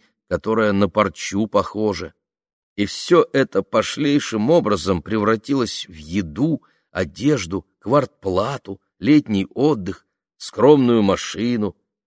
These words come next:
не бог весть в какие роскошества. Потому что зарабатывать как следует Николай Алексеевич, так звали этого господина, не умел, как-то не вышло у него научиться.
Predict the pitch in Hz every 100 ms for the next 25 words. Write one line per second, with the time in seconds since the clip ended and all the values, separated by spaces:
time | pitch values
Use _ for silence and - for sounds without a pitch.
0 | _ _ 98 113 139 185 90 90 90 -
1 | - - 113 - 98 92 107 - 113 95
2 | - - - 53 _ _ _ _ _ _
3 | _ _ - 87 110 143 156 - 131 87
4 | 127 135 127 160 143 127 113 113 104 -
5 | 139 165 101 78 60 _ _ _ _ 98
6 | 107 156 175 147 135 - 196 180 90 -
7 | - _ _ 92 76 69 92 82 80 76
8 | 85 80 85 - 95 90 78 73 _ _
9 | _ _ 95 156 190 180 160 90 65 _
10 | _ _ _ _ 139 160 - 165 180 170
11 | 185 - 92 87 113 117 82 101 135 -
12 | 101 - -